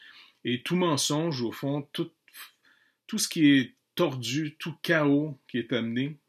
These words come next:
le Seigneur veut nous en délivrer. C'est pour ça qu'il nous est dit aussi que, euh, Paul va prendre ce, ce verset de, de Genèse un à la création. Il dit que la lumière, Dieu a dit que la lumière soit, et la lumière fut dans nos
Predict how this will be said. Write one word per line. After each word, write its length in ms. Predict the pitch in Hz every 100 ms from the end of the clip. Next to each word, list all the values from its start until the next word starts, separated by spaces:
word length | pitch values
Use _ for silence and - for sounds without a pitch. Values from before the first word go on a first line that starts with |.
| _ _ _ _ _ _ _ -
le 80 | 135
Seigneur 240 | 143 143
veut 80 | 131
nous 140 | 117
en 100 | 120
délivrer. 340 | 113 110 101 107
C'est 160 | -
pour 140 | 113 -
ça 100 | 143
qu'il 180 | 135
nous 160 | 113 107
est 60 | 107
dit 240 | 110 123 110
aussi 360 | 104 - 127 - - - - -
que, 100 | 127
euh, 480 | 123 123 127 127 107
Paul 260 | - 143
va 100 | 127
prendre 240 | 117 139 143
ce, 240 | 120 117
ce 160 | 101 123
verset 540 | 113 110 - 143 139
de, 280 | 117 107 101
de 180 | 95 101
Genèse 500 | 104 117 120 113 107
un 160 | 139 147
à 100 | 127
la 100 | 110
création. 580 | - 117 107 - 175 208 _ _ - - - _ -
Il 140 | 107
dit 180 | 104 131
que 100 | 139
la 140 | 117
lumière, 400 | 113 120 117 110 110
Dieu 260 | - 139
a 40 | 120
dit 200 | 131 135
que 100 | 123
la 140 | 110
lumière 320 | 107 107 104
soit, 340 | - - 139 151
et 100 | 113
la 140 | 110
lumière 400 | 107 107 110 117
fut 360 | 113 - 123 131
dans 280 | 113 110 127 -
nos 180 | 104